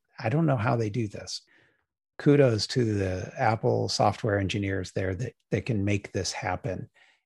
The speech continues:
What's also interesting about this is that it opens up ways of being productive with your Apple devices that you just don't get if you're on Windows.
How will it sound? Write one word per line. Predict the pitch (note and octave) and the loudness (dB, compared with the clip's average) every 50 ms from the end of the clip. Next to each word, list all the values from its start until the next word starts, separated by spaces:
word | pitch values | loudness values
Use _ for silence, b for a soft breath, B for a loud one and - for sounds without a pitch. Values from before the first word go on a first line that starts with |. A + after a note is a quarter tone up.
| _ - | _ 2
What's | - - - - | 2 2 4 4
also | - C3 C#3 - - B2+ A2+ | 4 4 4 4 4 2 2
interesting | A#2 A#2 - - - - - B2+ G#2+ G2+ G2+ | 2 2 0 -2 -2 -2 -2 0 0 0 0
about | G2 G2+ G2 F#2+ F#2+ - - | 0 0 0 -2 -2 -2 -2
this | A2 G2 F#2+ - - - - - _ _ _ - | -2 0 0 -2 -2 -4 -4 -8 _ _ _ -2
is | C#3+ A2+ A2+ | 0 2 4
that | C3 B2 B2 | 6 6 6
it | A#2 A2 | 6 8
opens | B2+ D3+ D3+ - G3+ F3+ D#3+ C3+ - | 6 6 6 4 4 4 4 4 6
up | C3 B2 B2 B2 - _ _ _ _ - | 6 6 6 4 2 _ _ _ _ -10
ways | A#2+ A2 A#2+ B2+ C#3 D#3 E3 D3+ - | -4 0 2 4 4 4 2 2 0
of | C3 - | -2 0
being | - C3 B2 A#2 G#2 | 0 0 0 0 -2
productive | - - A2 G2 G2+ G#2+ G#2+ - - C#3+ C3+ B2 - - | -2 -2 0 2 2 0 0 -2 -2 0 0 0 0 0
with | C3 A2+ - - | -2 -2 -2 -2
your | G#2+ F#2+ | 0 2
Apple | F#2+ G2 G2+ - C3+ G#2 | 2 2 2 2 -2 -4
devices | A#2 A2 G2+ G2+ G2+ A2 - - C#3+ C#3+ D3 C#3+ - - _ _ _ _ _ _ _ - - | -4 -2 0 0 0 0 0 0 0 0 0 0 -4 -8 _ _ _ _ _ _ _ -8 -6
that | A#2 G#2 B2 A#2 - | -2 2 2 2 2
you | B2 A#2 A2+ | 2 -2 -2
just | G2+ - B2+ A#2+ B2 - - - | 0 0 0 0 0 -2 -4 -4
don't | C#3+ B2+ A#2 A2 A2 G#2+ G2 | -2 -2 -2 -4 -4 -8 -4
get | - A#2+ G#2+ G2+ G2 - _ _ _ _ _ _ _ _ _ _ _ _ _ - | -2 0 0 0 0 -4 _ _ _ _ _ _ _ _ _ _ _ _ _ -6
if | A#2+ G2+ - B2+ | -6 -4 -2 -2
you're | A2+ G#2 | 0 2
on | G#2 G2+ G2+ G2+ G2+ G2+ - _ - - | 2 2 2 0 -2 -4 -8 _ -10 -6
Windows. | G#2+ G#2 F#2 F2+ G2+ G2 - - - | -4 -2 -2 -4 -4 -6 -10 -14 -18